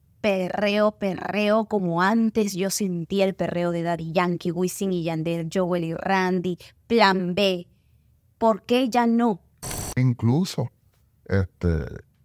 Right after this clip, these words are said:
Speaker 2: yo no sabía de Peso Pluma y cómo se supo de Peso Pluma, porque es un reggaetón. ¿Quiere que le ponga música?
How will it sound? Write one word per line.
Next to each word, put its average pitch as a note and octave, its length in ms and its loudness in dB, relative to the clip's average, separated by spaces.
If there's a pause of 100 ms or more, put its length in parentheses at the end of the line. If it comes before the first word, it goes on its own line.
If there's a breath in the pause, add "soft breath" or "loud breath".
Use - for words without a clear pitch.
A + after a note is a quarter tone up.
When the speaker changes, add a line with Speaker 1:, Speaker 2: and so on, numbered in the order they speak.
(720)
Speaker 2:
yo G2+ 140 0
no C3 140 2
sabía B2+ 400 2
de G#2 140 2
Peso G2 300 0
Pluma C#3+ 300 0
y A#2 40 -2
cómo A#2+ 220 0
se A#2+ 120 -2
supo A#2 260 0
de A2+ 60 2
Peso G#2 260 -2
Pluma, F2+ 320 0
porque - 260 -6
es G2 80 -6
un D#3 100 0
reggaetón. E3 500 0 (960)
¿Quiere F3+ 320 4
que F3+ 100 0
le E3 260 2
ponga F#3 540 2
música? F3 600 0